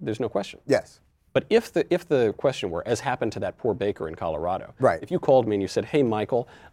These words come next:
Speaker 1: I need you to bake me a cake that is not, I don't, it, it doesn't, it's not just a
Speaker 2: Yeah.
Speaker 1: rainbow flag cake. I want it to be, like, a very vivid depiction. I want there to be bed sheets crumpled everywhere.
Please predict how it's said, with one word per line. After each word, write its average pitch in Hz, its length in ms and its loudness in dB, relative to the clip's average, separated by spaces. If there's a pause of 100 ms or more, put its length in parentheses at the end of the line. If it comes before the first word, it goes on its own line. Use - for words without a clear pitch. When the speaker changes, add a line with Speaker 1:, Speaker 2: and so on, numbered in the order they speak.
Speaker 1:
I 127 160 2
need 247 260 0
you 208 120 0
to 143 80 2
bake 95 360 -2
me 82 320 -6 (380)
a - 40 -12
cake - 540 -4 (260)
that 143 100 10
is 143 140 8
not, 208 240 6
I 147 140 8
don't, 233 240 6
it, 143 200 4
it 147 120 4
doesn't, 190 320 2
it's 143 100 0
not 190 140 2
just 214 140 0
a 160 60 8
Speaker 2:
Yeah. 131 60 4
Speaker 1:
rainbow 143 320 8
flag 139 260 6
cake. 139 180 4 (100)
I 131 100 8
want 175 240 6
it 196 140 2
to 185 120 0
be, 113 280 4
like, 104 220 2
a 92 40 -2
very 127 680 4
vivid 117 600 4 (260)
depiction. 170 720 2 (280)
I 113 80 4
want 107 320 2
there 107 140 2
to 98 60 -2
be 95 140 -4
bed 107 300 2
sheets 143 340 -2
crumpled 151 400 2
everywhere. 135 600 4